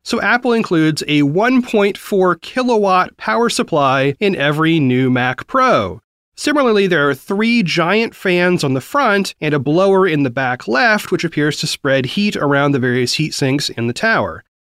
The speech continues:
Apple claims that under normal workloads, this thing is as quiet as an iMac Pro.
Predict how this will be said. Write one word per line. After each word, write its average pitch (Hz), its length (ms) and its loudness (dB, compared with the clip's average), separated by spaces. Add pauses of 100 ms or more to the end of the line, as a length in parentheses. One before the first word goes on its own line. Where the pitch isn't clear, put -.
Apple 262 400 -2
claims 190 840 0
that 180 100 -8
under 160 240 0
normal 202 460 2
workloads, 143 720 0
this 185 240 0
thing 202 240 0
is 185 240 0
as 175 340 0
quiet 156 520 -2
as 139 160 -2
an 151 80 -2
iMac 139 500 -2
Pro. 143 480 -2